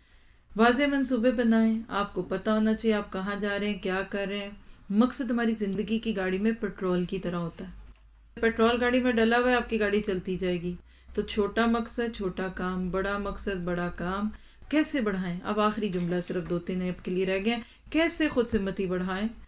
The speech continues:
पहली बात, अपने मकासद को जरा check करें और दूसरों से discuss कर लें, क्या ये एक वाकई सही मकसद है जिसके बारे में मैं अपनी जिंदगी लगा रही हूँ? दूसरी बात,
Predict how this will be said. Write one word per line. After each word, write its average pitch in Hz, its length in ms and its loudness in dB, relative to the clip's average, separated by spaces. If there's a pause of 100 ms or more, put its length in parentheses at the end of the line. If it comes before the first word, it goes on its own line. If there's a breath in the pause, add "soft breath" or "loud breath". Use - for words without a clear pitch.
(220 soft breath)
पहली 247 240 4
बात, 220 300 4
अपने 220 200 0
मकासद 202 500 0
को 202 200 -2
जरा 190 320 -2 (160)
check 220 300 0
करें 254 220 4
और 254 60 4
दूसरों 208 320 0
से 196 120 -2
discuss 185 420 -4
कर 175 260 -4
लें, 175 160 -6 (300 soft breath)
क्या 226 100 2
ये 226 120 4
एक 233 200 -2
वाकई 185 380 2
सही 208 260 -2
मकसद 202 420 -2
है 208 120 2
जिसके 240 300 -4
बारे 214 260 2
में 214 140 0
मैं 208 140 -2
अपनी 190 760 -8
जिंदगी 185 360 -2
लगा 180 180 -2
रही 180 120 -2
हूँ? 175 80 -8 (300 soft breath)
दूसरी 269 240 2
बात, 320 220 0